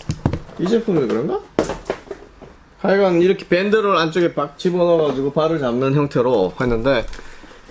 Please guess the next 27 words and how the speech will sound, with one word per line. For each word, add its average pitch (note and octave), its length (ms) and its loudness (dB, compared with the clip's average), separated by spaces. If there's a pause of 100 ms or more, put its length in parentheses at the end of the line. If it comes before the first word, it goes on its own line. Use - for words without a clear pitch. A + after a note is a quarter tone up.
지금 G#3 340 2
이게 A3 260 2
그렇게 A3+ 300 0
되어 E3+ 140 2
있어요. F#2+ 360 -2 (180)
이게 F#2+ 380 -4 (920)
그, C3+ 100 2
이거를, E3 600 2 (720)
하, - 360 -4 (320)
이, A#2 140 -4
이런 F#3 400 2
방식을 G3+ 880 2
굳이 F4+ 400 0 (160)
고수를 C#3+ 400 2
해야 C4 160 2
되나? B2+ 360 0
그러니까 C#3 300 -2 (120)
어쨌든 A3+ 420 0
나이키도 G3 800 0
팬텀 A#3 320 -2
비전에서 G#3 460 0
한 A3+ 260 -2
번 C4 380 0
그냥 A#3 200 2
시도를 G3 300 0
하고, F#3+ 200 -2 (120)
어, C3+ 480 0